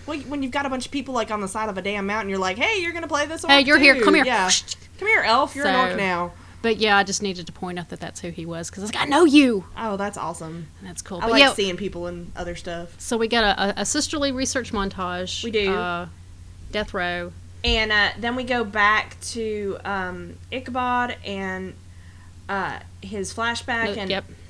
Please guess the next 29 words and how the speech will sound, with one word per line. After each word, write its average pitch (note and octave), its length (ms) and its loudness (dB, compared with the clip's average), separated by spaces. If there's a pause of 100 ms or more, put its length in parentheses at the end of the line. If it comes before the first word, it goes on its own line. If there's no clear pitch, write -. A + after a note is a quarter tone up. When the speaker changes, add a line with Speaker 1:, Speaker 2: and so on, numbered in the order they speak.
(140)
Speaker 1:
this G#3 220 -6
Arthur A#3 340 -2
guy A3+ 140 2
will G#3 140 -4
not G#3 360 0
give A3 160 -2
up A3 200 -4 (160)
the G#3 120 -8
name. G3 580 -4 (120)
Speaker 2:
Nope. G#3 220 -4 (240)
Speaker 1:
But G#3+ 220 0
he C#4 120 -4
warns C#4+ 420 0
Ichabod, G3 440 -2
and F3 60 -6
he F3+ 60 -6
says G3+ 280 -6
that F3 180 -6
there G3 160 0
are F#3 60 -4
demons G#3 420 -4
all F3 220 0
around. C#3+ 300 -6
Speaker 2:
This - 120 -4
is - 60 -2
the - 120 -4 (200)
fir-, - 420 -4
uh, G3 240 2
Ichabod's G#3 540 2